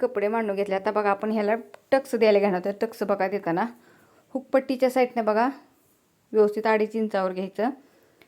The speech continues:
तिथनं आज बघा, दोन इंचावर ठेवून घ्यायचं. आता खालचा टक्स देताना बघा, तिथनं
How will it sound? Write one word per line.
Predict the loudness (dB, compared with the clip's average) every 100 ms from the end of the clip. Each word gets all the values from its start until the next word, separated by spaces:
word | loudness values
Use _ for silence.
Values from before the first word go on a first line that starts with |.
| _ -14
तिथनं | -6 -2 2
आज | 2 0
बघा, | 0 2 2 0 -4 -18 _
दोन | -4 -2 0
इंचावर | 0 0 0 0 -4 -10 _ -6
ठेवून | -4 -4
घ्यायचं. | -6 -4 -4 -4 -8 _ _ _ _ _ _ _ _
आता | -8 -8
खालचा | -4 -2 0
टक्स | -2 -4 -4
देताना | -4 -2 -2
बघा, | 0 0 -2 -8 _ _ _ _ _ -14
तिथनं | -8 -4 0 2 0